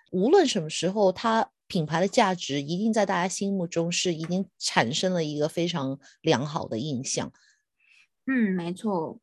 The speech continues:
Speaker 2: 那我们接下来呢，就跟大家分享第三名吗？
Speaker 1: 哦，对，我们第三名还没有讲哦，就是苹果是第二名嘛。那第三名的话，其实有一个品牌应该已经有很多人在心里面有疑问了，它为什么它没有出现？不太可能吧，因为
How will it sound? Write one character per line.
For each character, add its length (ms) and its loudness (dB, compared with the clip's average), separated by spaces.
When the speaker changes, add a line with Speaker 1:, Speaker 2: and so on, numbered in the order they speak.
Speaker 2:
那 140 2
我 40 4
们 160 0
接 140 2
下 180 -4
来 180 4
呢， 280 -2
就 140 -2
跟 180 -2
大 100 0
家 140 -2
分 260 -2
享 260 -6
第 200 -2
三 300 -2
名 280 -2
吗？ 300 -2
Speaker 1:
哦， 180 2
对， 260 10
我 80 10
们 120 -2
第 120 4
三 220 8
名 160 6
还 80 6
没 80 6
有 100 12
讲 360 10
哦， 200 6
就 120 4
是 40 6
苹 160 8
果 120 12
是 120 4
第 200 8
二 120 12
名 220 6
嘛。 240 10
那 180 8
第 220 4
三 260 6
名 240 2
的 120 6
话， 160 6
其 120 0
实 120 0
有 120 10
一 120 4
个 80 10
品 200 0
牌 140 4
应 160 4
该 180 8
已 60 -8
经 140 6
有 100 10
很 160 4
多 80 6
人 140 8
在 100 8
心 200 4
里 40 2
面 140 6
有 100 8
疑 280 0
问 340 10
了， 160 8
它 120 -2
为 120 10
什 160 2
么 80 0
它 220 2
没 80 4
有 120 6
出 160 2
现？ 220 4
不 100 2
太 160 6
可 200 4
能 180 0
吧， 220 10
因 120 2
为 80 2